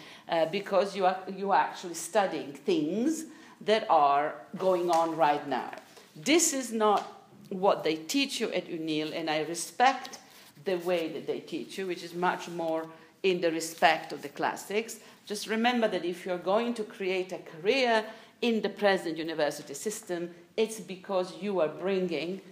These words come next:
the latest news. They are looking for, it's a paradoxical situation, you are trained conservatively, <clears throat> but the institution hires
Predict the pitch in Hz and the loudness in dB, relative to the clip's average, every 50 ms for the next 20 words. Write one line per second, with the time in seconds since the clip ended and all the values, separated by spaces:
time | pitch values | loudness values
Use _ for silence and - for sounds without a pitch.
0 | - - - - 175 180 170 175 175 165 - - 165 165 160 160 160 175 180 170 | -20 -18 -4 -2 0 2 4 4 2 2 0 -2 -4 -4 -2 0 2 4 6 6
1 | 156 131 117 110 - - - - - - _ _ _ - - - - - 147 143 | 4 2 0 -4 -8 -10 -14 -18 -20 -20 _ _ _ -16 -14 -12 -8 -4 -2 0
2 | 147 - 160 156 143 131 139 165 190 208 208 - - 233 208 220 220 214 - - | 0 0 0 -2 -4 -4 2 4 4 4 4 2 -2 -2 -2 -2 -2 -4 -8 -4
3 | - 185 170 160 165 160 160 175 208 208 - - - - - - - - 180 180 | 0 2 4 6 6 6 6 4 2 0 -2 -8 -18 -20 -20 -12 -8 -6 -6 -6
4 | 180 - - 185 160 160 156 151 208 233 - - - - 233 233 226 220 - 220 | -4 -2 0 2 2 2 6 10 10 10 10 8 4 -4 -2 -2 -2 -2 -2 -4
5 | - - 226 202 190 180 175 180 - 196 214 208 185 170 160 156 160 160 - - | -2 2 4 4 4 4 2 0 -2 -4 -4 -2 -2 0 0 -2 -2 -4 -6 -4
6 | - 202 202 226 254 269 269 254 240 - - - 196 170 170 - - 180 175 175 | 0 0 2 2 2 0 -2 -2 -4 -6 -6 -6 -6 -6 -4 -2 0 0 2 0
7 | 165 165 147 - - 180 - - 170 185 214 302 - - - - - - - - | 0 -4 -6 -6 -6 -6 -4 -2 -2 0 0 -2 -2 -6 -12 -16 -18 -18 -16 -18
8 | - - - 160 175 160 170 170 175 175 175 - 190 185 185 - 247 262 269 262 | -18 -4 0 0 2 2 0 -2 -2 -2 -4 -4 -4 -4 -4 -2 -2 -2 -2 -2
9 | - - 214 202 185 156 - - 190 196 214 226 240 226 202 175 175 175 | -2 -4 -4 -4 -6 -6 -4 0 4 6 6 6 6 6 4 2 2 -2